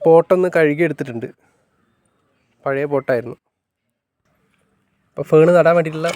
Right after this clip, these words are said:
മണ്ണാണിത്. ഇത് നമ്മൾ പറമ്പിലൊക്കെ മരത്തിൻ്റെ ചുവട്ടിലൊക്കെ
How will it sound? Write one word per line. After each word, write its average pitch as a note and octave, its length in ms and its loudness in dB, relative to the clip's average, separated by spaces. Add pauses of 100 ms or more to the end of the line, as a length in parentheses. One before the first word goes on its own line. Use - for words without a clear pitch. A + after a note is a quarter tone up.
മണ്ണാണിത്. C#3+ 420 -4 (1300)
ഇത് C#3+ 100 -2
നമ്മൾ D#3 160 -2 (200)
പറമ്പിലൊക്കെ D#3+ 460 2 (520)
മരത്തിൻ്റെ C#3+ 360 -2
ചുവട്ടിലൊക്കെ C#3 440 -4